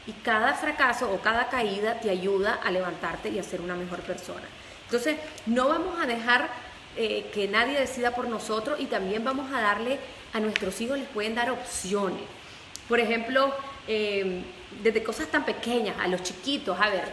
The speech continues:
"¿Qué querés comer, mango o jocote? ¿Qué, qué, qué, qué te, qué te querés poner, esta camisa o esta camisa?". Entonces, de, enséñenle a sus hijos a decidir desde chiquito.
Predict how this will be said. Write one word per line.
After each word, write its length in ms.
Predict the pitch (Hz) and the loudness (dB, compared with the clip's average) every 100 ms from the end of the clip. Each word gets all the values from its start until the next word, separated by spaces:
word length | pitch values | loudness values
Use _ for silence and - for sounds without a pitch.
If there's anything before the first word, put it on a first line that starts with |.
| - | -6
"¿Qué 100 | 277 | -2
querés 260 | 302 262 - | 2 2 0
comer, 320 | 240 190 185 | -2 -2 0
mango 360 | 285 392 381 - - | 0 2 0 0 -2
o 80 | 202 | -2
jocote? 420 | 202 180 - - - - - - - - | -2 -4 -6 -10 -14 -16 -16 -16 -18 -6
¿Qué, 160 | - 311 - - - | -2 -2 -2 -10 -8
qué, 140 | 285 - | -8 -4
qué, 120 | 311 - | -4 0
qué 120 | 339 | 2
te, 300 | 330 330 - - - - - | 2 2 0 -6 -12 -16 -2
qué 100 | 302 | 0
te 120 | 311 | 2
querés 220 | 330 311 - | 4 4 2
poner, 280 | 285 208 | 2 2
esta 200 | 180 294 | 2 0
camisa 480 | 311 311 427 427 330 - | 0 4 4 2 -2 -2
o 140 | - 233 | 2 2
esta 220 | 247 262 | 2 0
camisa?". 480 | 233 202 180 - 190 | 0 0 -2 -4 -6
Entonces, 340 | 190 214 269 - 208 | -4 -2 -2 -4 2
de, 240 | 262 311 320 - - - | 4 4 2 -6 -12 -6
enséñenle 680 | 226 226 226 330 403 381 269 | -2 0 2 2 4 4 2
a 40 | |
sus 180 | 240 233 277 | 0 -4 -4
hijos 160 | 294 | 0
a 60 | 269 | 0
decidir 380 | 247 247 240 262 | 0 -2 -6 -4
desde 200 | 302 - | -4 -4
chiquito. 460 | - - 302 - | -6 -4 -4 -4